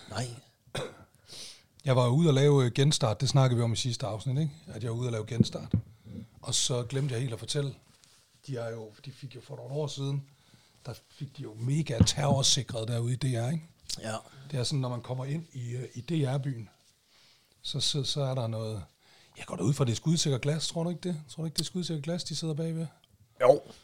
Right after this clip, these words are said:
Speaker 2: Og så går
Speaker 1: Altså,
Speaker 2: man hen
Speaker 1: det,
Speaker 2: ligesom og
Speaker 1: det
Speaker 2: siger
Speaker 1: er så tykt, at du ikke kan tale
Speaker 2: Ja, der er ligesom
Speaker 1: igennem.
Speaker 2: en mikrofon,
Speaker 1: Ja.
Speaker 2: og der står, "Tal her",
Speaker 1: Ja.
Speaker 2: du ved, ikke? Ja. Og så går man hen og siger, "Hey, jeg hedder... Øh, Niels Roos, jeg har en aftale med dem og dem," ikke? Og så kigger de og sådan noget, så siger de,
Speaker 1: Ej,
Speaker 2: "Kom
Speaker 1: nu
Speaker 2: ind."
Speaker 1: står Oscar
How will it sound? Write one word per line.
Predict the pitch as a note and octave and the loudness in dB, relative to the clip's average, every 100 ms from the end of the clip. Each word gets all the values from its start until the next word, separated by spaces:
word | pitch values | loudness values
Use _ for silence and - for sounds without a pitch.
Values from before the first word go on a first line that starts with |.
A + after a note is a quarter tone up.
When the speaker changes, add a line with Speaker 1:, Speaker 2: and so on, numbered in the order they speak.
| _ - | _ -6
Speaker 2:
Og | - | 0
så | D3 | 6
går | |
Speaker 1:
Altså, | D#3 C3+ | 8 8
Speaker 2:
man | C3+ | 8
hen | D#3+ | 8
Speaker 1:
det, | D3 | 8
Speaker 2:
ligesom | D3 D3 | 6 6
og | B2+ | 6
Speaker 1:
det | A2 | 8
Speaker 2:
siger | G#2+ | 8
Speaker 1:
er | C3+ | 8
så | C3 C3 B2+ A#2 | 8 8 8 4
tykt, | - C3+ | 0 0
at | G#2+ A#2 | 0 2
du | |
ikke | A#2+ A#2+ | 2 2
kan | G#2 | -2
tale | - A#2+ B2 A#2 - - - - - - - | 0 0 0 -4 -8 -20 -20 -20 -20 -18 4
Speaker 2:
Ja, | D#3+ | 10
der | E3 | 12
er | |
ligesom | F3 D#3+ F3 | 12 12 12
Speaker 1:
igennem. | E3+ | 12
Speaker 2:
en | |
mikrofon, | F3 D#3+ D3+ G#3 F3 | 10 8 12 12 12
Speaker 1:
Ja. | B2 | 12
Speaker 2:
og | |
der | C#3+ | 10
står, | - C#3 | 8 6
"Tal | - G3 F3 C3 | 8 10 10 10
her", | F3 C3 G2+ | 10 8 6
Speaker 1:
Ja. | C3 C#3+ | 6 6
Speaker 2:
du | |
ved, | D3+ F#3+ | 6 4
ikke? | G3 D3+ | 4 2
Ja. | D3 - - - - - - | 2 0 -14 -20 -20 -20 -10
Og | C#3 | -4
så | D#3+ | 0
går | D3+ | 2
man | C3 | 4
hen | C#3+ | 2
og | |
siger, | - C3 | 2 0
"Hey, | B2+ D#3+ D3+ | 0 0 0
jeg | C#3+ | 0
hedder... | C3 A#2 G#2+ G2 G2 F#2 | -2 -2 -4 -4 -6 -6
Øh, | F#2+ F2+ D3 - - _ _ _ _ - | -6 -8 -10 -16 -20 _ _ _ _ -10
Niels | - - | -6 -2
Roos, | C3+ C#3+ - | 0 0 -2
jeg | A2+ | -4
har | |
en | G#2 | -2
aftale | G#2+ B2 A#2 | -2 -2 -4
med | G#2+ | -4
dem | G#2+ A#2+ | -4 -4
og | A2+ | -2
dem," | B2+ D#3 | 0 0
ikke? | B2+ | 0
Og | A#2+ | -4
så | A#2+ | -6
kigger | - E3+ B2 | -4 -2 -2
de | B2+ | -4
og | A2 | -2
sådan | |
noget, | D3 | -2
så | C3+ | -2
siger | - C3+ | -2 0
de, | |
Speaker 1:
Ej, | A#2+ | 2
Speaker 2:
"Kom | |
Speaker 1:
nu | D3+ | 4
Speaker 2:
ind." | |
Speaker 1:
står | D#3+ A2+ G2 - F#2 | 4 4 2 0 -4
Oscar | F#2+ - F2 E2 | -4 -4 -6 -6